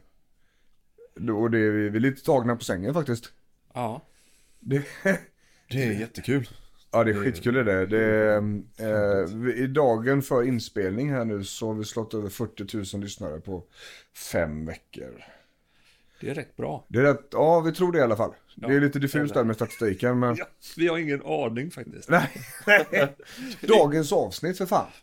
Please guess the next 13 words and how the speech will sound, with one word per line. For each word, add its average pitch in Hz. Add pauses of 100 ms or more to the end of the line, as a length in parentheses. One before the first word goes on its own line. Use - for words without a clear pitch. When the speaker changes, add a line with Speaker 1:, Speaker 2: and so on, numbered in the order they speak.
(180)
Speaker 2:
Ja. -
Speaker 1:
Sa -
jag 123
till 131
er. 101 (400)
Artros. 196 (800)
Visst 165
är 170
det 165
gött? 202 (200)
Speaker 2:
Äntligen. 110 (240)
Speaker 1:
Äntligen, 98
ja. 143